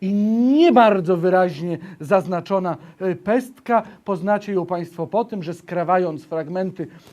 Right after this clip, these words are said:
owocu, napotkacie już na moment, który do niczego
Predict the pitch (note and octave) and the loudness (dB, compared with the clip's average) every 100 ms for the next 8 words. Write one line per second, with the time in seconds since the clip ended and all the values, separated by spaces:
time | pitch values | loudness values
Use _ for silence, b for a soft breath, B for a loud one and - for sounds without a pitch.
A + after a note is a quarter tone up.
0 | B F3+ G3 C4+ B3 - B A#3 D#4 D#4+ | B -2 0 0 -2 -10 B -2 0 2
1 | B3+ - A#3+ A#3 A3 F#3 - E3+ F#3 F#3+ | -2 0 -2 -2 -6 -8 -6 -4 0 0
2 | F3+ F3 B B - G3+ G3 D3 A3 A3 | -2 -8 B B -8 -6 -4 -2 -2 -2
3 | A3 G3+ E3 E3+ | -4 -4 -4 -6